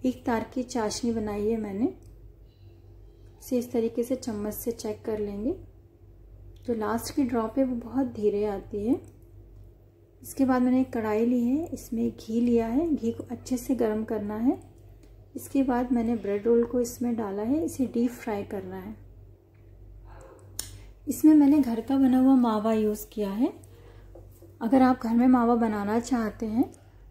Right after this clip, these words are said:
तो इसकी link मैंने share की है description box में, आप जाके वहाँ check कर सकते हैं। और अगर आप market का मावा, आ, यूज़ करते हैं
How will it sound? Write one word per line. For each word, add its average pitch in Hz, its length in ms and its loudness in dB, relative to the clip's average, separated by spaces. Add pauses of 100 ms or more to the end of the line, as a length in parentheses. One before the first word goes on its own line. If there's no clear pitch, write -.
(100)
तो 254 100 4
इसकी - 400 0
link 247 400 4
मैंने 262 220 6
share 220 360 0
की 233 200 -6
है 254 140 2
description 226 680 -2
box 208 400 -4
में, 339 80 2 (340)
आप 233 220 -6
जाके 214 320 0
वहाँ 254 260 2
check 220 340 -4
कर 220 140 -4
सकते - 380 -12
हैं। 233 160 4 (1120)
और 233 60 0
अगर 254 220 6
आप 277 460 0
market 208 460 -2
का 285 140 2
मावा, 214 400 2 (960)
आ, 214 180 2
यूज़ 220 340 0
करते - 340 -4
हैं 233 360 2